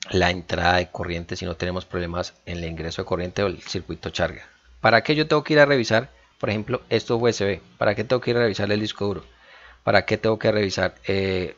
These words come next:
por acá, calentar cosas, calentar esto, calentar, eh, o para qué tengo que programarle la bios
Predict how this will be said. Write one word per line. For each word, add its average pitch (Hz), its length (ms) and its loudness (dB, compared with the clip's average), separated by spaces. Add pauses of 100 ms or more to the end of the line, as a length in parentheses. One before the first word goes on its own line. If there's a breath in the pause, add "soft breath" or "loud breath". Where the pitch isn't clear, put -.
por 98 120 0
acá, 90 480 2
calentar 92 640 -2
cosas, 110 420 -2
calentar 98 480 0
esto, 113 280 -2
calentar, 95 480 -2
eh, 98 200 -4
o 107 100 -2
para 92 140 -2
qué 98 100 -4
tengo 101 180 -4
que - 100 -6
programarle 92 500 -2
la 95 100 0
bios - 360 -8